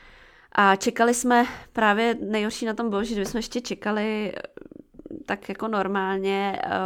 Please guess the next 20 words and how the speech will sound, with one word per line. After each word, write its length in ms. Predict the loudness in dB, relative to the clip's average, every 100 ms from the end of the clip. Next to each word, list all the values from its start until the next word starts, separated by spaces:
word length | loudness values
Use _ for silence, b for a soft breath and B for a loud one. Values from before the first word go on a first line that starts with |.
| -4 -4
a 120 | -6
aspoň 580 | -6 -6 -2 -2 -2 -2
byl 140 | -4
ten 160 | -2 -4
teplý 340 | -4 -4 -2
oběd 320 | -2 -2 -4 -6
a 60 |
tak, 200 | -10 -10 -6 -2
ale, 240 | 0 0 -4 B B _ -8
eh, 320 | -2 0 0
my 120 | -2
jsme 140 | -2 -2
vlastně 220 | -2 -2
během 280 | -2 -2 -4
čekání 420 | -6 -6 -4 -2
na 260 | -2 -4 -8 -10
výsledek 420 | -6 -4 0 2
na 100 | 0
ty 100 | -2
zkoušky, 440 | -2 -4 -2 -6